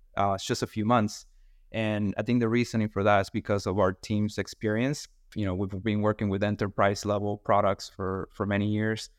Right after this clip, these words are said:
so that accelerated the process. Um, we weren't reinventing the wheel per se. Right now, we've, on the value side of the product, I'll, I'll say we're still very early stage though,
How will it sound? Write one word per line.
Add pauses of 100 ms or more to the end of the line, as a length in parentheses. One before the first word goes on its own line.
(220)
so
that
accelerated
the
process. (480)
Um,
we
weren't
reinventing
the
wheel
per
se. (200)
Right
now,
we've,
on
the
value
side
of
the
product,
I'll,
I'll
say
we're
still
very
early
stage
though,